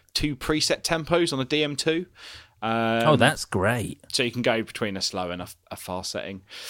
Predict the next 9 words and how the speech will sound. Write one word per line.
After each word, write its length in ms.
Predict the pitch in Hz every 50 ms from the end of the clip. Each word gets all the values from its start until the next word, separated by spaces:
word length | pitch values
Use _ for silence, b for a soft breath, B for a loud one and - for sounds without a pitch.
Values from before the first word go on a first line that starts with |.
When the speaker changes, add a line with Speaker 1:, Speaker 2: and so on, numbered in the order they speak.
| B B B B B
Speaker 1:
Um, 560 | - 143 143 143 143 143 139 139 143 139 120 - -
into 300 | 175 180 175 - 180 175
the 80 | 165 165
Minim, 560 | 175 175 175 175 180 185 196 185 - - -
which 180 | - 160 135 -
I've 180 | 160 147 - - _ _ _ _ _
really 380 | 135 131 151 170 165 156 151 147
been 160 | - 151 147
enjoying. 580 | 143 139 - 143 143 143 143 147 151 143 131